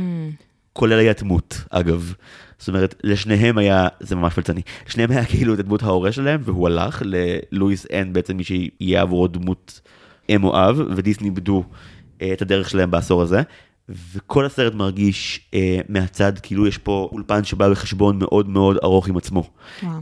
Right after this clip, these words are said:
Speaker 1: אני יכול לתת לך דוגמה ספציפית שמגיעה באמצע, אבל היא
Speaker 2: בטח.
Speaker 1: נורא הצחיקה אותי. דווקא חוזרת שהנבל, נגיע לזה אחר כך, אבל שהנבל כל פעם, אה,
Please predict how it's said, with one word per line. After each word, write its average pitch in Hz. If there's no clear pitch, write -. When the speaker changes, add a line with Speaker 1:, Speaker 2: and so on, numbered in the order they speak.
Speaker 1:
אני 95
יכול 117
לתת 131
לך 127
דוגמה 107
ספציפית -
שמגיעה 95
באמצע, 92
אבל 175
היא 92
Speaker 2:
בטח. 92
Speaker 1:
נורא 95
הצחיקה 110
אותי. 202
דווקא 104
חוזרת 101
שהנבל, 92
נגיע 92
לזה 98
אחר 120
כך, 131
אבל 92
שהנבל 92
כל 98
פעם, 95
אה, 80